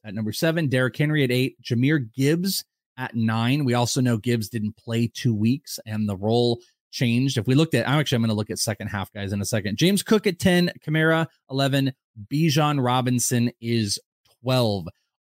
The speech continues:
If we look at average, a little bit of a change. McCaffrey is still number one, though. Kyren Williams was averaged the second most points per game. Raheem Mostert was number three.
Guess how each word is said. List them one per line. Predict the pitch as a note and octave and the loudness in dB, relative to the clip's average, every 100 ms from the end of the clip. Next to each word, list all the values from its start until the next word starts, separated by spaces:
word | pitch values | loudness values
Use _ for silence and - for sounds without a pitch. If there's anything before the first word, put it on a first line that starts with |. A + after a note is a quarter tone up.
| _ | _
If | D3 D3 D#3 | -4 -2 2
we | D#3 | 4
look | F3 F3 | 4 2
at | D3 - | -2 -4
average, | C3+ E3+ E3 B2 A2 B2+ - _ | -4 -2 2 0 0 -4 -8 _
a | |
little | D3 E3 | -2 0
bit | D3+ | 2
of | B2+ | 0
a | |
change. | A#2 D3 G#2+ D#2+ - _ _ _ _ _ _ _ _ _ - | 0 0 0 -4 -12 _ _ _ _ _ _ _ _ _ -16
McCaffrey | A#2+ C#3 C3+ C#3+ | -2 0 2 -2
is | C3+ | -2
still | G#2+ | -4
number | G#2 G#2+ | 0 0
one, | G2+ D2+ | -2 -6
though. | G#1+ _ _ _ _ _ | -12 _ _ _ _ _
Kyren | - E3 F#3+ E3+ | -2 0 2 2
Williams | D3+ D#3+ D#3 G#2 - - _ _ - | 4 4 2 0 -6 -16 _ _ -16
was | A#2 | -6
averaged | B2+ C3+ C#3 A2+ | -2 0 0 -2
the | A#2+ | -4
second | - C#3+ - | -2 -2 -4
most | C#3 B2+ - | -4 -4 -4
points | A#2+ A#2 | -8 -8
per | - | -8
game. | G#2+ G#2+ F2+ - _ _ _ | -8 -6 -6 -12 _ _ _
Raheem | B2 C3+ D#3 | -2 2 2
Mostert | D#3+ E3 - F3 | 4 2 2 2
was | F3 C3+ | 2 2
number | C3+ B2+ A#2+ _ _ | 2 0 -2 _ _
three. | D#3 D3 G#2 | -6 -2 -2